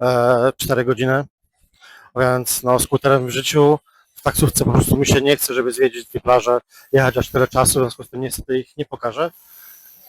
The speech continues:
Ale tutaj Kalangut, zobaczcie, ile jest ludzi, mnóstwo po prostu. No, ja tego nie akceptuję zupełnie,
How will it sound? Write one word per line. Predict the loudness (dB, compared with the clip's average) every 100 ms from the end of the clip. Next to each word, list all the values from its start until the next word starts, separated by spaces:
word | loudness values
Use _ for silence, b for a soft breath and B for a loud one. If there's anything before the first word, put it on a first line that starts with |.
| 0
Ale | 6 8 6
tutaj | 4 2 4 4 -2 _
Kalangut, | 4 4 2 -2
zobaczcie, | -4 -4 -4 -2
ile | -2
jest | -2
ludzi, | -4 -10 -10 -14
mnóstwo | -10 -8 -4 -2
po | 0
prostu. | 0 -2 -2 -4 -4 _ _ _ -6
No, | 0
ja | 0
tego | 0 -2
nie | 0 0
akceptuję | 0 -2 -2 0 0
zupełnie, | -2 -2 -2 -2 -8